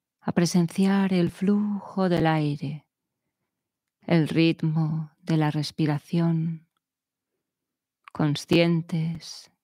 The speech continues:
de la fase de inhalación, el instante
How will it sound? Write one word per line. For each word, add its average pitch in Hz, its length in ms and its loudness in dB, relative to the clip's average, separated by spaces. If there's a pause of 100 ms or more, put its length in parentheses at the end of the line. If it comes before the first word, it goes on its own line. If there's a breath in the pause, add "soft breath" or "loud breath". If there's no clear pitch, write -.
de 156 100 0
la 147 140 0
fase 165 760 -2
de 160 120 2
inhalación, 160 920 -2 (1200)
el 226 120 6
instante 160 1000 0